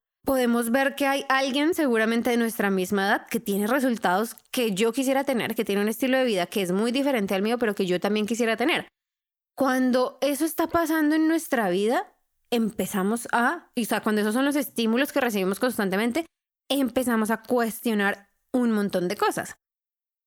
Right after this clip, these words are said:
Cuando cuestionamos ese montón de cosas, es también cuando nos empezamos a sentir inconformes. Y aquí viene la crisis de la edad joven. <laughs>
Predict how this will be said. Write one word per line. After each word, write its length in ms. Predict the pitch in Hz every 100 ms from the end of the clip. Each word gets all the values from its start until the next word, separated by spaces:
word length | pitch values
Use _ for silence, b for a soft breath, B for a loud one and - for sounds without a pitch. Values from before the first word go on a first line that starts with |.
| _ -
Cuando 320 | 247 240 226
cuestionamos 640 | 233 226 202 208 370 494 247
ese 200 | 240 247
montón 440 | 302 254 240 208
de 120 | 214
cosas, 460 | 208 233 220 277 - _ _ _ _ -
es 240 | 262 254
también 560 | 277 277 285 277 285 330 B B B
cuando 340 | - 262 247 240
nos 240 | 233 220 -
empezamos 600 | 254 220 240 214 214 254
a 80 |
sentir 520 | 254 226 247 285 - _ _ _ _
inconformes. 1080 | 262 214 208 - 180 180 - 170 175 - - - - - - - - - _ _ _ _ -
Y 100 | 269
aquí 220 | 214 254
viene 340 | 277 277 311
la 280 | 262 226 208
crisis 420 | 254 285 294 339
de 140 | 247 226
la 240 | 190 185 -
edad 340 | 202 226 233 - -
joven. 360 | 240 214 185
<laughs> 100 | 277